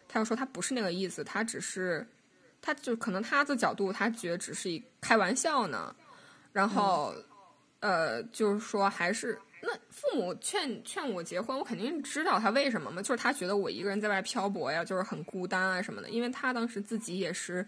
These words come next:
Speaker 1: 在他那个年代算是从村子里考出来，然后一个人在大城市，就他自己是经过那种可能就是孤立无援的一个状态，然后他可能希望有个人能和我互相照应，所以他可能就是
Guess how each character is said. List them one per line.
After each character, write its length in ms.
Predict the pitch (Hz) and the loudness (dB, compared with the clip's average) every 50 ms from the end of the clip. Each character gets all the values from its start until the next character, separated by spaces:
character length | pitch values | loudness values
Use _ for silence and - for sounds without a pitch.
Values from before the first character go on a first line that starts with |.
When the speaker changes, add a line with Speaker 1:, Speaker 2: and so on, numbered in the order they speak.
| - - - - - - - - - - _ _ _ _ - | -6 -14 -20 -20 -20 -20 -20 -20 -20 -20 _ _ _ _ -4
Speaker 1:
在 180 | - 262 220 | 0 0 2
他 160 | 226 - 233 | 2 2 0
那 100 | 240 247 | 0 2
个 60 | 233 214 | 2 2
年 180 | 185 165 160 | 0 0 -2
代 160 | 165 175 175 | 0 0 0
算 240 | 196 - 202 185 190 | 0 -2 -2 -4 -4
是 160 | 202 - 185 | -4 -6 -8
从 400 | 165 - - - - 156 165 165 175 | -8 -10 -10 -10 -10 -10 -8 -8 -8
村 260 | - - 202 196 208 | -6 -4 -2 0 0
子 80 | 196 180 | 0 0
里 100 | 160 180 | -2 -2
考 280 | 175 - - 160 - - | -4 -4 -4 -4 -4 -6
出 180 | - - 175 | -6 -4 -2
来， 160 | 170 160 151 | 0 0 0
然 160 | 151 95 101 175 | 0 -2 -4 -4
后 180 | - 170 165 | -6 -6 -6
一 200 | 160 151 151 165 | -6 -6 -6 -4
个 80 | - 196 | -2 -2
人 80 | 185 | -2
在 100 | 175 180 | -2 -2
大 180 | 175 190 180 165 | 0 0 0 0
城 220 | 160 - - 170 | 0 -4 -8 -8
市， 240 | 175 - - 160 135 | -8 -6 -6 -6 -6
就 140 | - - 202 | -6 -6 -6
他 180 | - - 285 269 | -4 -2 -4 -4
自 160 | - 240 208 | -4 -6 -8
己 160 | - - - | -8 -8 -8
是 100 | - 175 | -8 -8
经 280 | 185 - 220 226 233 262 | -6 -2 0 0 0 2
过 200 | 240 233 196 170 | 4 4 4 4
那 160 | 165 160 156 | 2 -2 -4
种 300 | 165 156 151 - - - - - - - - - - - - _ _ _ - | -4 -4 -6 -6 -10 -14 -20 -20 -20 -20 -20 -20 -20 -20 -20 _ _ _ -10
可 160 | - - 196 | -4 -4 -2
能 560 | 175 165 165 170 175 180 185 185 190 208 226 226 - - _ _ _ - - - _ _ _ - | -2 -2 -4 -4 -4 -4 -4 -6 -6 -8 -12 -14 -18 -20 _ _ _ -20 -20 -20 _ _ _ -8
就 140 | - - 226 | -2 0 2
是 80 | 202 190 | 2 2
孤 220 | 185 - 226 247 | 0 0 2 2
立 140 | 240 247 226 | 2 4 2
无 160 | 202 190 190 | 2 4 4
援 120 | 196 190 196 | 4 4 4
的 120 | 220 233 | 2 2
一 20 | 247 | 2
个 100 | 254 254 | 2 2
状 320 | 247 311 302 247 175 190 | 2 2 2 2 0 -2
态， 200 | - - - 160 | -4 -4 -4 -2
然 100 | 160 202 | 0 0
后 80 | 214 226 | -2 -2
他 240 | 226 - 254 247 | -4 -4 -4 -4
可 160 | 254 - - 180 | -4 -4 -6 -6
能 180 | 180 180 208 226 - - - - - - - - - - - - - | -4 -4 -4 -6 -8 -12 -20 -20 -20 -20 -20 -20 -20 -20 -20 -14 -6
希 180 | - - - 311 | -4 0 2 2
望 160 | 311 294 262 | 4 4 4
有 160 | 185 151 139 | 2 2 2
个 120 | - 190 190 | 0 0 -2
人 100 | 175 180 | 0 -2
能 140 | 196 214 | -2 -4
和 120 | 226 - 208 | -2 -4 -4
我 60 | 175 | -4
互 140 | - - 202 | -2 0 0
相 180 | 208 214 226 | 0 0 0
照 220 | 226 269 240 190 156 | 2 2 2 2 0
应， 80 | 160 | -2
所 120 | 190 - 214 | -2 -4 -4
以 40 | 202 | -2
他 100 | 220 220 | -2 -4
可 100 | - 180 | -4 -4
能 80 | - | -6
就 120 | 185 185 180 | -6 -6 -6
是 180 | - 160 - | -6 -8 -10